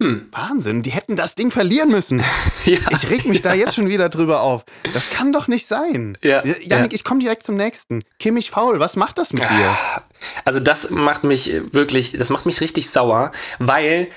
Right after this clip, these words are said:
Speaker 1: ich mein, dass sowas mal gepfiffen wird, das finde ich okay, man kann's in der, im, in dem Spielgeschehen manchmal nicht so richtig sehen. Aber für so einen Zupfer, und der guckt sich das nochmal an im Videobeweis, für so einen Zupfer zu fallen,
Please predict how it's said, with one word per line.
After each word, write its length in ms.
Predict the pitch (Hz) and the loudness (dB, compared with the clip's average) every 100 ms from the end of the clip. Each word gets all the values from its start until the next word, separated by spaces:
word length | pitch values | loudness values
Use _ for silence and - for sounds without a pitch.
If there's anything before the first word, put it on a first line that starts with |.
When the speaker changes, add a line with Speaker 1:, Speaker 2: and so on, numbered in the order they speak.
| - | -8
Speaker 1:
ich 120 | - 135 | -2 0
mein, 280 | 151 147 - | 0 0 0
dass 200 | 139 - | 0 0
sowas 480 | - 139 156 156 | -2 2 2 2
mal 140 | 139 127 | 2 2
gepfiffen 480 | 127 170 165 123 107 | 2 2 2 0 0
wird, 280 | 110 - 139 | -2 -2 -2
das 120 | - | 0
finde 180 | 165 156 | 0 0
ich 80 | - | -2
okay, 320 | 127 - 151 | 0 2 2
man 160 | 143 127 | 2 0
kann's 220 | 143 139 | -2 0
in 120 | 139 | 2
der, 380 | 131 127 120 - - - - - - | 4 4 0 -2 -10 -12 -12 -12 -6
im, 480 | 139 135 127 123 - | -2 0 0 0 -2
in 120 | 131 | 0
dem 120 | 120 | 0
Spielgeschehen 600 | 117 - 156 139 - 139 | 0 0 2 2 2 2
manchmal 300 | 131 131 131 | 2 2 2
nicht 160 | 131 127 | 2 2
so 80 | 131 | 4
richtig 340 | 123 123 110 | 2 0 -2
sehen. 320 | - 113 101 - - - - - - - | 2 2 0 -8 -16 -16 -14 -16 -6 0
Aber 180 | 143 | 0
für 180 | - 143 | 2 2
so 240 | 131 143 202 | 4 4 4
einen 100 | 196 | 4
Zupfer, 560 | - - - 110 104 - - | 0 0 2 0 0 -6 -2
und 120 | 127 | 0
der 80 | 131 | 2
guckt 260 | 131 202 - | 2 0 0
sich 120 | 175 | 0
das 200 | 165 - | 0 0
nochmal 300 | 151 143 131 | 0 2 2
an 180 | 156 147 | 2 2
im 160 | 117 | 2
Videobeweis, 600 | 113 110 104 104 101 101 - - - | 2 2 2 2 2 0 -4 -20 0
für 140 | 139 | 2
so 180 | 123 175 | 6 4
einen 80 | 208 | 4
Zupfer 360 | 208 214 - 151 | 2 0 0 0
zu 140 | - | 0
fallen, 540 | 131 - 143 117 120 | 0 0 2 2 0